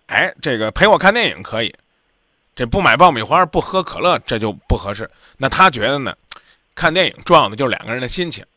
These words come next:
哎，你觉得呢？从电影院出来，五十块钱都花了，五块钱都不给我买这橘子，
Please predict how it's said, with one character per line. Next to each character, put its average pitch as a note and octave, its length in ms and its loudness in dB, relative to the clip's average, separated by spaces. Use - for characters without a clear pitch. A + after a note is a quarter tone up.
哎， - 180 -8
你 D#3+ 180 2
觉 D#3+ 160 2
得 C4 80 2
呢？ G#3+ 100 -2
从 F#3+ 180 -6
电 A3 160 2
影 F3+ 60 -2
院 F#3+ 140 6
出 - 160 -2
来， F3 180 -2
五 B2 280 -4
十 B2+ 60 2
块 C#4 140 6
钱 G#3 140 2
都 F#3+ 100 6
花 F3 200 6
了， - 140 -4
五 C3 160 -2
块 C#4 160 6
钱 A3+ 160 4
都 G3+ 60 2
不 F3+ 100 -4
给 F3 80 -2
我 F#3 80 6
买 C#3+ 180 0
这 C#3 100 -2
橘 A2+ 200 -6
子， B2+ 120 -6